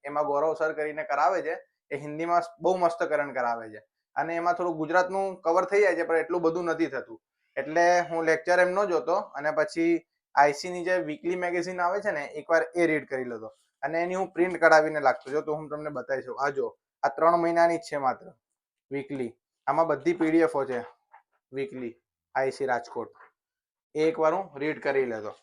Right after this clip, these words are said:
લેક્ચર જોયા પછી. અને એક્ઝામના પહેલા પણ હું આ જ રીડ કરતો, જો તમે જોઈ શકો છો. મારા જોડે ઘણી પ્રિન્ટો જ આવી, છ મહિનાની મેં ભેગી કરેલી હતી. કરંટ અફેર માટે તમે એક્ઝામના છ મહિના પહેલા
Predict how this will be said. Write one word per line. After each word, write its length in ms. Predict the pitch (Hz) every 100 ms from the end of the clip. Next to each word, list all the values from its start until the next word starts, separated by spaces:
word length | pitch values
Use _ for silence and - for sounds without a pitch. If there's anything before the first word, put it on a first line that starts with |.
| _ -
લેક્ચર 340 | 143 143 160
જોયા 320 | 151 151 156 -
પછી. 280 | 135 - 120
અને 200 | 143 156
એક્ઝામના 400 | 139 165 170 170
પહેલા 260 | 165 170
પણ 140 | 170 170
હું 200 | 175 -
આ 120 | 143 160
જ 60 |
રીડ 200 | 151 139
કરતો, 300 | - 127 120
જો 140 | 131 143
તમે 240 | 143 147 - - _ -
જોઈ 140 | 143
શકો 260 | 143 131 123
છો. 100 | 120
મારા 180 | 131 151
જોડે 200 | 165 165
ઘણી 280 | 127 151 170
પ્રિન્ટો 400 | 160 156 147 143
જ 40 |
આવી, 160 | 139 135
છ 120 | -
મહિનાની 480 | 160 170 165 165 170
મેં 120 | 170
ભેગી 280 | 135 135 139
કરેલી 360 | 135 131 127
હતી. 160 | 120 120 _ _ _ _ _ _
કરંટ 220 | 151 175 175
અફેર 200 | 170 180
માટે 240 | 180 175
તમે 260 | 175 180 160
એક્ઝામના 420 | 131 170 170 175
છ 140 | 170
મહિના 300 | 165 170 170
પહેલા 340 | 170 160 175